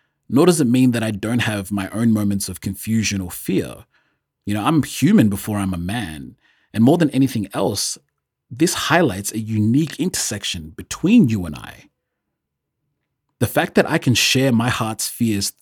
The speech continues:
through this medium and connect with someone in Jakarta or Amsterdam or Argentina, you know, who is experiencing a similar moment of uncertainty is so powerful.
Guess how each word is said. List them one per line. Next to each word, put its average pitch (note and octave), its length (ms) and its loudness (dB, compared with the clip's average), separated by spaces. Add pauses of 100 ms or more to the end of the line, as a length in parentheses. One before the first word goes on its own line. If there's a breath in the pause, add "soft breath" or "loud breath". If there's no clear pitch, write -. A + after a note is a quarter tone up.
through D3 280 4
this C3+ 240 0
medium G2+ 560 0 (480 soft breath)
and A2 120 -2
connect C3 320 2
with C3 120 -4
someone A#2 200 4
in G2+ 120 0
Jakarta G2 800 -6
or F2+ 160 -14 (120)
Amsterdam F#2+ 840 0
or F2 360 -12 (480 loud breath)
Argentina, A2+ 840 2 (580)
you B2+ 120 6
know, A#2+ 80 2
who D3 180 6
is C3+ 100 6
experiencing C#3 840 2
a G#2 40 -6
similar C3+ 440 4
moment A2+ 320 4
of G2+ 80 -6
uncertainty G#2 600 -6
is E2 80 -8
so - 300 -2
powerful. - 800 -2